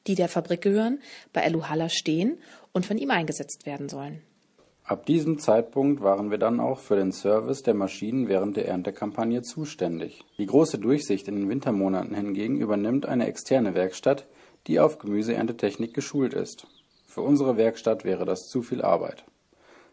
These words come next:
Speaker 2: Zurzeit stehen drei Erbsen- und zwei Bohnenerntemaschinen auf unserem Betrieb. Die Frigemo A G bestimmt überdies, wann die Maschinen umgehandelt werden.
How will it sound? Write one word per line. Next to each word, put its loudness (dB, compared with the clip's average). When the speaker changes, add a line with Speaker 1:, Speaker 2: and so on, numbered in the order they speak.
Speaker 2:
Zurzeit 2
stehen -2
drei 4
Erbsen- -2
und -4
zwei 2
Bohnenerntemaschinen -2
auf -6
unserem -4
Betrieb. -4
Die -6
Frigemo 0
A 0
G -2
bestimmt -2
überdies, -2
wann 2
die -2
Maschinen -2
umgehandelt 0
werden. -6